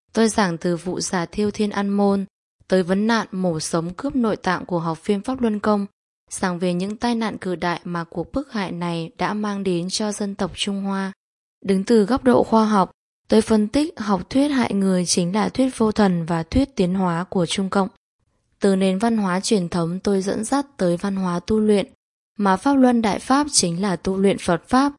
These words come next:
Bản thân tôi là một người tu hành Phật Pháp, từ từng lời nói cử chỉ của bản thân tôi ở trường hơn mười năm qua mà mọi người đều nhìn thấy. Tôi giảng tới cảnh giới cao thượng khi tu luyện chân, thiện, nhẫn. Cuối cùng tôi nói,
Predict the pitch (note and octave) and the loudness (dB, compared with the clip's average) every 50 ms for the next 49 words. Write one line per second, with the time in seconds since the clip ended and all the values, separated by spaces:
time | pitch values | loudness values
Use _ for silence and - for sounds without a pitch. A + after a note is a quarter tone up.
0 | _ _ _ _ _ _ _ - G3+ F3+ F3+ - B3 B3 A#3+ A#3+ - A#3+ A#3+ A#3+ | _ _ _ _ _ _ _ 2 2 2 2 2 2 2 2 2 2 4 4 4
1 | A#3 A3 G#3 F3+ E3 E3 E3 E3 E3+ F3 E3+ E3 D#3+ D#3 - - F#3+ F#3+ F#3+ F#3+ | 4 2 2 0 0 -2 -4 -2 -2 0 0 2 2 0 0 -2 -2 0 0 0
2 | F3 D#3+ D#3 - E3 E3 - - - A#3+ B3+ A3 C#4+ - _ _ _ _ _ _ | -2 -2 -2 -4 -4 -4 -4 -2 2 2 2 2 0 -4 _ _ _ _ _ _
3 | _ - G#3 G3+ F#3+ F#3+ F#3+ - G3 F#3 F3+ F3+ F3 F3 E3+ E3+ E3+ E3+ E3 D#3+ | _ 6 6 6 6 4 2 2 0 2 2 2 2 4 2 2 2 2 0 2
4 | D#3+ F#3 A3 - B3 G#3 E3 - - F#3+ F3 D#3 - - F3+ D#3+ E3 D#3+ D#3 E3 | 2 0 0 2 2 2 2 2 0 0 0 -2 0 0 0 2 2 -2 -4 -4
5 | E3 - G#3+ G#3+ G#3+ G#3 - A3+ A3+ A3 A3 - - F#3 E3 D#3 - - - F#3 | -2 -2 0 0 0 0 2 4 4 4 4 4 2 0 0 0 -2 0 0 2
6 | E3 D#3 D#3 E3 G3+ G3+ G3 G3 G3 F3 E3 D#3 E3 F#3+ F#3+ F#3 - - G3+ G3 | 2 2 0 -2 -2 -2 0 0 0 0 -2 -2 -4 -4 -6 -6 -2 0 2 2
7 | G3 F#3+ F#3+ - _ _ _ _ _ _ _ - G3 G3 F#3+ F#3 F#3 - - F#3+ | 2 2 0 -4 _ _ _ _ _ _ _ 2 4 4 4 4 2 0 0 0
8 | F#3+ G3 F#3+ F#3 F#3 E3 F#3 F3+ F3+ F3+ F3 E3+ F3 E3 D#3 - E3+ E3+ E3 E3+ | 0 2 2 2 2 2 2 2 2 0 0 0 -2 -2 -2 -2 0 2 2 2
9 | G3 A3+ C4 - _ _ _ _ _ _ _ - A3+ A3 G#3+ - G#3+ F3 D#3 D3 | 2 0 -2 -6 _ _ _ _ _ _ _ 4 6 6 6 4 0 -2 -2 -2
10 | - E3 D#3 D#3 - A#3 G3+ E3+ D3+ - D#3+ D#3+ D#3 - A#3 A#3 A#3 A#3 - A#3 | 0 0 0 2 0 -2 -2 -2 0 0 0 0 0 0 0 0 0 2 2 2
11 | G#3+ F3 - - G#3 G3+ G3 - G3 G3 G3 G3 G3 - - - - - A3 A3+ | 2 2 -2 -2 -4 -2 0 0 0 2 2 2 2 2 0 -2 0 2 2 2
12 | A3 G#3+ G#3+ A3 - - - F#3+ E3+ - - F3 E3+ F3 F3 - G#3 B3 C4 C4 | 2 0 -2 -4 -6 -2 0 0 0 0 -2 -4 -2 0 0 2 2 0 0 0
13 | - _ _ _ _ _ _ - F3 F#3 - A#3 G3+ E3+ D#3+ - F#3+ F#3+ F#3 F3+ | -4 _ _ _ _ _ _ 0 0 4 4 2 2 2 0 0 -2 0 0 0
14 | E3 E3 E3 F3 G3+ | 0 2 0 0 -2